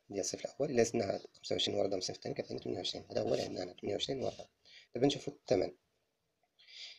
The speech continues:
إذا خمسة دراهم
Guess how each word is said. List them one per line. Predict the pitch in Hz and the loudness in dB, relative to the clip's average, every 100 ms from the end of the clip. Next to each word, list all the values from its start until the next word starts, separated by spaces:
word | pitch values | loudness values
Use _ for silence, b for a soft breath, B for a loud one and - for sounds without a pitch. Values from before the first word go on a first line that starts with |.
| _ | _
إذا | 120 104 | 4 4
خمسة | - 120 - 135 - _ _ _ _ _ _ _ _ _ _ _ _ _ _ _ _ - - - | 4 0 4 2 0 _ _ _ _ _ _ _ _ _ _ _ _ _ _ _ _ -4 -2 0
دراهم | - 92 90 135 | 0 0 0 -4